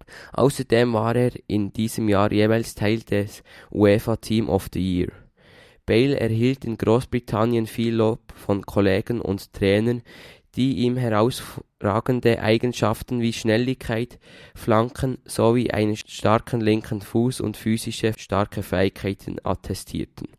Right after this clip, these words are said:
Am ersten September zweitausenddreizehn wechselte Bale zu Real Madrid. Nach Angaben von Florentino Perez hat er Real Madrid einundneunzig Millionen Euro gekostet.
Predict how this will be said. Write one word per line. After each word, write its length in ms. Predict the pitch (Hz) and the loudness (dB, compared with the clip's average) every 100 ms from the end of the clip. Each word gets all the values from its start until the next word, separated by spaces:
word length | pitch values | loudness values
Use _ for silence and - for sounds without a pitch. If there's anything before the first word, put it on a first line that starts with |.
| _ _ _ - - - - - - | _ _ _ -20 -20 -20 -20 -20 -6
Am 160 | - 101 | 0 2
ersten 340 | 110 131 135 | 4 2 -2
September 640 | 131 117 123 - 120 131 139 | 0 2 2 0 0 0 -4
zweitausenddreizehn 1400 | - 107 - 107 120 131 131 110 - 101 117 - 135 123 | -4 -4 -2 -2 -2 -2 -2 -2 0 0 -2 -2 -4 0
wechselte 560 | 110 127 - 131 - 120 | 0 0 -4 -6 -2 -2
Bale 380 | - 107 117 | 2 2 2
zu 160 | - 107 | 0 0
Real 240 | 101 101 | 2 2
Madrid. 640 | 110 98 - 98 92 - - - - - | 2 0 0 -2 -4 -8 -20 -20 -20 -6
Nach 220 | - 101 | -2 -2
Angaben 640 | - 120 139 117 120 131 135 | 0 0 0 0 0 0 -4
von 260 | - 110 | -2 -2
Florentino 800 | 107 107 104 104 107 - 123 123 | -2 -2 0 0 -2 -4 0 0
Perez 500 | - 110 113 127 - - - - - _ | 0 0 2 0 -4 -18 -20 -20 -20 _
hat 300 | - 123 - | 0 0 2
er 200 | 117 123 | 2 2
Real 260 | 120 110 110 | 4 2 2
Madrid 480 | 104 - 123 - | 0 2 0 0
einundneunzig 680 | 107 117 120 - 104 113 127 | -2 2 2 2 2 0 -4
Millionen 560 | 117 110 104 104 117 104 | -4 -2 2 2 4 2
Euro 300 | 95 107 107 | 4 2 2
gekostet. 880 | 110 - - 95 - - - - | -2 -4 0 -2 -2 -12 -16 -20